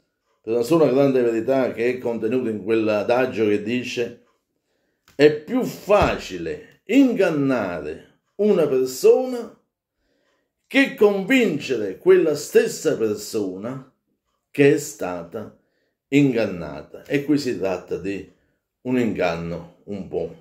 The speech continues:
più grande, quasi collettivo. Grazie,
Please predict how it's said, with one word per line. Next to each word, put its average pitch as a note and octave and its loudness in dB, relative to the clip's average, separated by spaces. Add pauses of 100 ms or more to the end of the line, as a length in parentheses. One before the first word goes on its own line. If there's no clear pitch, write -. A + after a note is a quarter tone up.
(220)
più F#2+ -12
grande, D#2+ -6
quasi A#2 -2
collettivo. E2 -4 (580)
Grazie, C#3+ 0